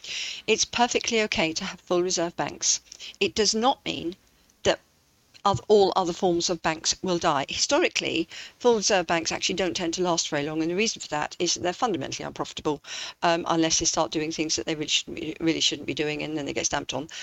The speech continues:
Um, so, um, I, I'd be interested to see if this time is different. But, um, but there is no reason why you can't have a banking system that has fractional reserve banks in it and full reserve banks in it.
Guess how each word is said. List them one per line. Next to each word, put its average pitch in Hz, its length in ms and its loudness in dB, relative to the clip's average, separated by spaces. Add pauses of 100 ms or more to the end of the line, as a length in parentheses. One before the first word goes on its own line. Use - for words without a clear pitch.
(300)
Um, 180 440 2 (140)
so, 185 580 2
um, 170 400 0 (140)
I, - 340 -4
I'd 170 280 0
be 170 160 4
interested 165 400 0
to - 80 0
see 165 180 2
if 160 80 -2
this 160 160 -2
time 156 220 -2
is 165 80 0
different. 151 340 -2 (340)
But, - 520 0
um, 196 400 2 (380)
but 190 240 0
there 220 120 2
is 214 120 0
no 254 220 4
reason 208 500 2
why 165 140 2
you 175 220 0
can't 170 380 -2
have - 480 -4
a 180 100 2
banking 165 400 -2
system 165 500 -4
that - 180 -10
has 165 260 -2
fractional - 400 -4
reserve 147 320 -2
banks 143 340 -2
in 135 60 -8
it 139 180 -4 (100)
and 151 280 -2
full - 160 4
reserve 160 380 0
banks - 320 -4
in 139 60 -10
it. 131 120 -8